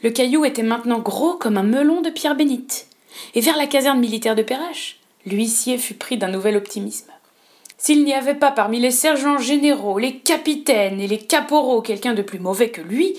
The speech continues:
c'était bien un comble. Mais le caillou roulait et jamais il ne s'arrêtait.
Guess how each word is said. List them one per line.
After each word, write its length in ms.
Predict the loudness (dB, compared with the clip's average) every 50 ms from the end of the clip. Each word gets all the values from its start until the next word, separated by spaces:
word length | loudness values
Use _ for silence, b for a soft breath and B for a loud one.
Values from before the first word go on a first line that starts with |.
| B B
c'était 280 | B -10 -6 -6 -6 -6
bien 180 | 0 2 2 2
un 100 | 2 0
comble. 520 | -2 -2 0 2 2 2 0 -4 -10 -14 -18 _ _ _ _ _ _ _ _ _ _ _ _ _ _ _ _ -14
Mais 120 | -12 -12
le 100 | -10 -10
caillou 500 | -8 -4 -4 -2 -2 0 0 -2 -2 -4 -8 -10
roulait 500 | -4 0 2 2 2 2 0 -4 B B B B B B B -8
et 80 | -8
jamais 560 | -4 -2 -2 -2 0 0 2 2 2 4 4
il 160 | 2 2 0 0
ne 80 | -2
s'arrêtait. 640 | -2 -2 -2 -2 -2 -2 -6 -8 -10 -12 -14 -16 -20